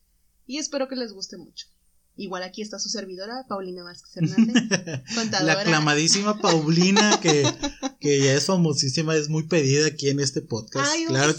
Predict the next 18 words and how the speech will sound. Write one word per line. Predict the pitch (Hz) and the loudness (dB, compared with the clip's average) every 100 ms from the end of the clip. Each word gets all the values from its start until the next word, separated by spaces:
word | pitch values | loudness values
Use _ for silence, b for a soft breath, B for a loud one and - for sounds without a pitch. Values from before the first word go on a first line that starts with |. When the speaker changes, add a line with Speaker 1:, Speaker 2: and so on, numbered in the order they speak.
| 190 | 2
Speaker 2:
que | 160 | 4
Speaker 1:
sí? | 139 139 | 2 2
Speaker 2:
sí, | |
aquí | 147 147 147 | 4 4 4
la | 143 | 2
tenemos. | 147 160 143 135 151 180 | 2 2 4 4 4 2
Speaker 1:
<laughs> | - 285 - 262 277 233 247 - 214 - - - _ _ - | 0 -4 -4 -6 -6 -10 -10 -12 -14 -12 -14 -16 _ _ -2
Speaker 2:
Por | 156 | 2
ahí, | 139 143 143 156 160 147 127 | 4 2 2 2 4 4 2
por | 123 135 | 2 0
ahí | 127 | 2
dijo | 127 127 160 151 135 | 2 2 2 2 2
nuestro | 123 - - 120 113 | 0 0 -2 -4 -4
famosísimo | 117 113 110 123 139 131 113 - | -4 -4 -2 -2 -2 -2 -2 -2
y | 151 | -4
queridísimo | 156 131 120 135 147 131 | 0 -2 -2 -2 -2 0
amigo | 123 120 127 | 0 -2 -4
Fer, | 131 143 170 | -4 -6 -8